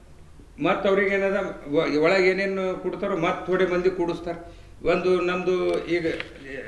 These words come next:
ಈ, ಆ, ಬೊ-, ಶಿಂದೆ ಅಂದಿಲ್ಲ ನಮ್ದು ಮಿಲಿಟರಿ ಮ್ಯಾನ್ ಅದ ಕೈಲಾಸ್ ಶಿಂದೆ.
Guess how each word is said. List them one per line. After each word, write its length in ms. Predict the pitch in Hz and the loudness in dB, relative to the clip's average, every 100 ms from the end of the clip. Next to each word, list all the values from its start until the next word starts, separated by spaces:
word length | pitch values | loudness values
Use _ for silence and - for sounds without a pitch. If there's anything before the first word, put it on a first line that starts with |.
| 117 | -2
ಈ, 220 | 147 147 | 0 0
ಆ, 340 | 131 135 131 | -4 -4 -2
ಬೊ-, 560 | 127 117 151 147 131 104 | -2 0 0 0 -2 -4
ಶಿಂದೆ 260 | 147 151 185 | -2 2 2
ಅಂದಿಲ್ಲ 380 | 175 170 160 | 2 0 0
ನಮ್ದು 340 | 156 143 131 143 | 2 0 0 0
ಮಿಲಿಟರಿ 380 | 151 139 110 127 | 0 -2 -2 -4
ಮ್ಯಾನ್ 200 | 147 139 | -2 -2
ಅದ 120 | 117 | -4
ಕೈಲಾಸ್ 420 | 117 104 107 110 | -4 -6 -6 -6
ಶಿಂದೆ. 220 | 95 95 | -8 -10